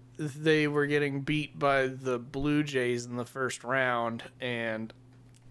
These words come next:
I, uh, I actually, it was one of my first tweets ever, but I tweeted, "The Rangers couldn't trade Elvis Andrus for a stick of gum and pocket lint right now."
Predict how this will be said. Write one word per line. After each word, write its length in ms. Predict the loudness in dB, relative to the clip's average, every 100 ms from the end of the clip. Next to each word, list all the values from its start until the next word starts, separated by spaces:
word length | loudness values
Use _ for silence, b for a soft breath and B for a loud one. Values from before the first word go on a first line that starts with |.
| -20 -20 -2
I, 400 | 2 4 2 2
uh, 260 | 0 -2 -4 -2
I 120 | 2
actually, 400 | 4 2 0 -6 -4
it 40 |
was 120 | -2
one 100 | 0
of 60 | 2
my 100 | 0
first 380 | 0 -2 -2 -6
tweets 400 | -4 -4 -6 -2
ever, 380 | 0 0 -2 -6 b b b
but 120 | -2 0
I 80 |
tweeted, 440 | 0 -2 0 0 -2 -12
"The 180 | -4 -2
Rangers 400 | 0 0 0 -4
couldn't 400 | -4 -6 -6 -10
trade 340 | -8 -4 -2 0
Elvis 340 | -2 -4 -6
Andrus 380 | -8 -6 -6 -6
for 160 | -6
a 80 | -4
stick 300 | -4 -8 -10
of 100 | -6
gum 220 | -2 -2
and 100 | -4
pocket 380 | -2 -2 -2 -8
lint 160 | -10 -10
right 180 | -12 -12
now." 220 | -14